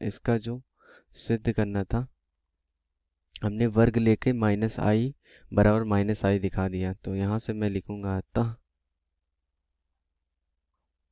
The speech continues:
करणी में माइनस आई बराबर वन माइनस आई बटे में रूट दो।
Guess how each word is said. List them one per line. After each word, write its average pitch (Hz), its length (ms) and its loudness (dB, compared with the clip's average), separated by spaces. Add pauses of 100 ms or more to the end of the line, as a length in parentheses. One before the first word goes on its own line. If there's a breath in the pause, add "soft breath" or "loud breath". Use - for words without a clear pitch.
(460)
करणी 104 440 0
में 113 260 -4 (180)
माइनस 98 540 -2 (120)
आई 98 260 2
बराबर 95 580 -2 (880)
वन 104 400 0
माइनस 98 440 -2 (100)
आई 98 340 -2 (280)
बटे 101 320 0
में 98 200 -4
रूट 101 220 -6 (720)
दो। 95 160 -8